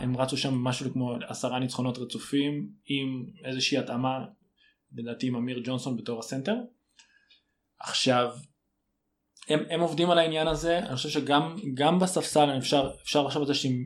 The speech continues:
ימצאו את ההתאמה הנכונה להם. הבעיה היא שמה שעובד בעונה הרגילה לא תמיד יעבוד בפלייאוף, והם רצו יפה. דרך אגב,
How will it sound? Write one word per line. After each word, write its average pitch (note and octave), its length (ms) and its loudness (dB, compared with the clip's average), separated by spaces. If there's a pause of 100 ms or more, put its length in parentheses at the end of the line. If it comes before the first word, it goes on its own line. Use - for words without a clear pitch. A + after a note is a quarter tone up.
ימצאו D3+ 640 2
את D3+ 120 4
ההתאמה A#2+ 600 2 (720)
הנכונה B2 500 0
להם. G#3 240 4 (360)
הבעיה C3 500 4
היא G#3 300 0 (220)
שמה C#3 400 2
שעובד D3 340 4
בעונה C3+ 240 2
הרגילה C3 360 2
לא C3 80 4
תמיד B2 280 0
יעבוד A#2 280 -2
בפלייאוף, - 500 -2 (440)
והם A#2+ 520 -4
רצו D3 280 4
יפה. D3+ 320 4 (640)
דרך D#3+ 160 2
אגב, D#3 220 6